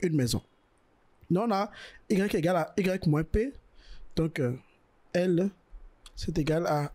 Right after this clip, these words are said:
Y moins P. Donc, c'est comme si la variante ici, c'est P. OK ? Alors, la formule, OK, la f-, je vais utiliser la formule ici. Alors, ça, c'est comme si c'était une,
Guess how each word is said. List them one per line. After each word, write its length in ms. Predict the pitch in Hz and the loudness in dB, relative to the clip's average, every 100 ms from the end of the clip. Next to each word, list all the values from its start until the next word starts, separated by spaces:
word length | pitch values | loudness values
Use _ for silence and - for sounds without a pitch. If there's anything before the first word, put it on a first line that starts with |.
| _ | _
Y 500 | 175 147 131 143 151 147 175 _ - | 0 2 0 0 0 -2 -4 _ -2
moins 240 | 131 123 | 0 0
P. 340 | 123 - 131 113 - - - - - | -2 -2 -4 -4 -18 -16 -16 -14 -2
Donc, 120 | 175 | 0
c'est 80 | 180 | 2
comme 140 | 254 | 0
si 120 | 254 | 2
la 140 | 208 147 | 0 2
variante 340 | 156 180 202 | 2 2 0
ici, 380 | 156 - 196 254 - | 0 2 2 0 -4
c'est 340 | - 160 131 - - | 0 0 -2 -6 -2
P. 240 | 175 120 _ _ _ _ - | -2 -4 _ _ _ _ -4
OK ? 180 | 156 240 302 - _ - - - - | 0 0 -2 -8 _ -20 -18 -18 -2
Alors, 380 | 185 185 147 123 _ _ | 0 2 0 -4 _ _
la 160 | 175 175 | 0 2
formule, 680 | - 240 208 202 240 277 - _ | 0 2 4 4 4 2 -2 _
OK, 240 | 147 - 160 226 | -2 0 0 0
la 140 | 143 135 | -2 -2
f-, 160 | - | -4
je 80 | 156 | -2
vais 80 | 156 | -2
utiliser 260 | 160 160 139 | 0 0 2
la 160 | 123 | 0
formule 460 | 120 143 123 131 123 | 0 0 2 4 2
ici. 320 | 113 160 220 - - - - | 2 0 -2 -4 -18 -18 -6
Alors, 220 | 170 160 | -2 0
ça, 160 | - 220 | 2 0
c'est 100 | 190 | 0
comme 200 | 185 190 | 0 0
si 100 | 202 | 2
c'était 320 | 180 147 160 | 0 0 2
une, 260 | 160 175 | 2 2